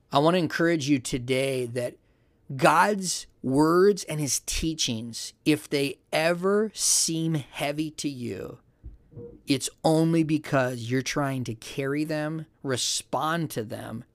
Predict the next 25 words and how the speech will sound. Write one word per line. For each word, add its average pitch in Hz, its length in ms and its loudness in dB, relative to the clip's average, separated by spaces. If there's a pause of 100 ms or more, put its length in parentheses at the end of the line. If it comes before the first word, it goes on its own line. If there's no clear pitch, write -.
(140)
in 123 140 -4
your 113 180 -4
own 110 140 -8
strength. - 540 -10 (1160)
His 160 280 6
teaching 240 540 4
is 139 200 0
not 156 320 2
just 156 320 -2
his 131 200 0
ways 123 840 0 (400)
and 123 280 -2
what 156 320 6
to 156 120 2
do 127 240 0
and 123 200 -2
what 151 200 0
God 131 200 -2
expects. - 800 0 (240)
His 131 360 4
yoke 160 320 8
or 151 100 2
his 147 200 2
teaching 180 580 0
is 139 220 -4